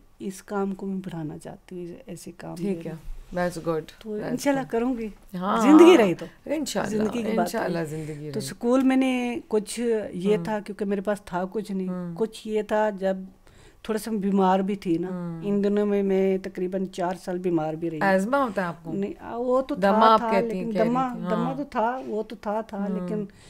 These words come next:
Speaker 1: एक डॉक्टर ने, डॉक्टरों ने, काफी डॉक्टरों ने कह दिया, इसका लिवर भी खत्म हो गया है, ट्रांसप्लांट
Speaker 2: ओह।
Speaker 1: होगा। खैर,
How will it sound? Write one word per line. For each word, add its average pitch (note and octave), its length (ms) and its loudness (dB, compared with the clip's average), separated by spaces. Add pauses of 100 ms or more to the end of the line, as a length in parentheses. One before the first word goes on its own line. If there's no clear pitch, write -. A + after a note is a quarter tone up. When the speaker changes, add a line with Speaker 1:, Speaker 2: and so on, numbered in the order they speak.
(240)
Speaker 1:
एक G3+ 180 -2
डॉक्टर G3 360 -2
ने, A3+ 320 -4
डॉक्टरों G#3 440 -6
ने, A3 100 -6
काफी A3 260 -4
डॉक्टरों G#3+ 320 -4
ने G#3+ 160 -4
कह F#3+ 180 -4
दिया, G3+ 160 -2
इसका G3 260 -4
लिवर F#3 320 0
भी F#3 120 -6
खत्म E3 280 -8
हो D#3 100 -6
गया D#3 180 -8
है, F3+ 120 -16 (240)
ट्रांसप्लांट F3+ 560 -2
Speaker 2:
ओह। D#3 100 -8
Speaker 1:
होगा। D#3+ 120 -10
खैर, G#3+ 500 -6